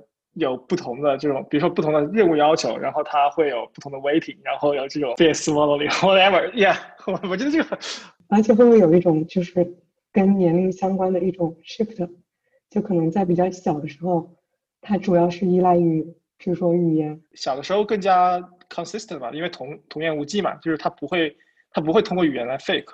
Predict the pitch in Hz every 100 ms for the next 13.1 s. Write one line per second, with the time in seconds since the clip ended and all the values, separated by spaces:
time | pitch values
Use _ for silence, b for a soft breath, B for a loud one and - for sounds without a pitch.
0 | _ 233 220 175 175 185 - 185 185 190
1 | 190 180 208 196 190 180 180 170 - 226
2 | 220 170 165 - _ _ 196 190 175 175
3 | 170 170 175 170 175 - - _ 208 202
4 | 185 170 196 214 196 185 160 160 - 254
5 | 247 - - - 190 202 214 190 - 233
6 | 220 - 208 208 196 185 175 165 175 180
7 | _ _ _ _ - 185 185 - 233 220
8 | 220 214 - 190 185 190 B B _ _
9 | 185 202 180 190 180 180 - 196 185 180
10 | 170 175 190 175 175 170 - 180 202 208
11 | 196 180 214 208 233 214 - _ _ _
12 | _ _ _ - 202 190 185 214 214 185